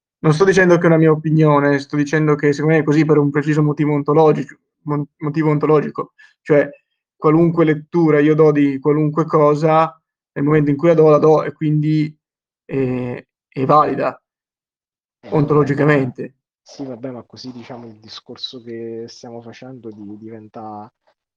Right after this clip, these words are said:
Speaker 2: ehm, cioè triviale. Ovviamente siamo partiti da, dal cercare di capire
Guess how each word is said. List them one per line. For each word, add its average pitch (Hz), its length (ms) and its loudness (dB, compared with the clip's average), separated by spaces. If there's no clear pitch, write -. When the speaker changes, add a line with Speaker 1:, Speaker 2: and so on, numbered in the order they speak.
Speaker 2:
ehm, - 200 -20
cioè - 260 -16
triviale. 117 440 -10
Ovviamente 131 300 -14
siamo 123 280 -18
partiti 120 440 -18
da, 113 240 -12
dal 117 380 -14
cercare 131 500 -18
di 127 140 -20
capire 127 640 -12